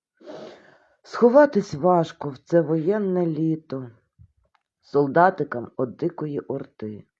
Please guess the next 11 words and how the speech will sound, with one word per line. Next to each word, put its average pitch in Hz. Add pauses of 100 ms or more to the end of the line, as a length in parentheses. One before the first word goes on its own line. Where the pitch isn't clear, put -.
(580)
яка 160
понаставляла 151
всюди 143
міток, 151
по 151
всій 190
країні 165
вже 139
від 147
вирв 143
сліди. 151